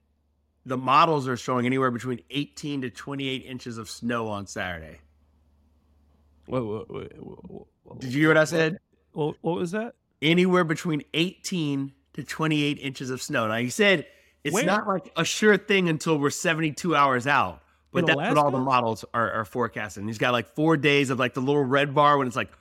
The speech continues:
Speaker 1: win-, winter alert. Like, it's gonna be in the single digits this weekend.
Speaker 2: Okay.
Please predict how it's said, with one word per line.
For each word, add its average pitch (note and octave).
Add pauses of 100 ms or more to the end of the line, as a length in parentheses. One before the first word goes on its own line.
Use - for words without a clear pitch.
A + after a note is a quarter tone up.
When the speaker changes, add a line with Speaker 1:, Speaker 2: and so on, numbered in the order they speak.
(220)
Speaker 1:
win-, C3+
winter C#3
alert. C#3 (560)
Like, A#2 (560)
it's D#3+
gonna G#3
be F#3
in D#3
the D3 (160)
single D#3+
digits A#2+
this B2
weekend. F2+ (1200)
Speaker 2:
Okay. C3+